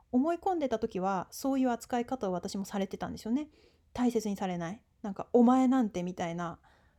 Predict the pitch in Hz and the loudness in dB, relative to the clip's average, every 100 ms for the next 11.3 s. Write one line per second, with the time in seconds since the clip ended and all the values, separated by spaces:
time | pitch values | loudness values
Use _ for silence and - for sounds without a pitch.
0 | _ 196 196 - - 196 190 - 185 185 | _ -4 -4 -6 -6 -4 -4 -6 -6 -4
1 | 180 214 202 190 214 214 349 370 330 - | -4 -4 -6 -6 -4 -4 -4 -2 -4 -4
2 | 311 302 277 262 330 _ - 269 311 302 | -2 -2 0 -2 -6 _ -4 -2 -2 -4
3 | 311 285 294 285 220 196 220 254 262 254 | -4 -4 -4 -2 -2 -2 -2 0 0 0
4 | 254 240 233 214 220 190 185 175 - 233 | 0 -2 -4 -4 -6 -8 -10 -10 -8 -6
5 | 240 240 262 196 175 175 175 170 175 190 | -2 -2 -2 -4 -6 -8 -6 -4 -4 -4
6 | 170 - - - - - _ 185 226 247 | -4 -10 -20 -20 -20 -20 _ -4 0 0
7 | 175 - 202 202 233 233 233 226 233 208 | -2 -4 -4 0 0 0 0 -2 -2 -6
8 | 175 170 170 220 220 220 214 - 220 208 | -6 -8 -6 -4 -2 -2 -4 -6 -6 -4
9 | 214 208 185 196 - 294 320 339 330 262 | -4 -6 -8 -10 -8 -6 -2 -4 -2 -2
10 | 233 - 269 254 247 214 214 214 - 170 | -2 -4 -4 -2 -2 -4 -6 -8 -8 -10
11 | 185 - - | -10 -10 -12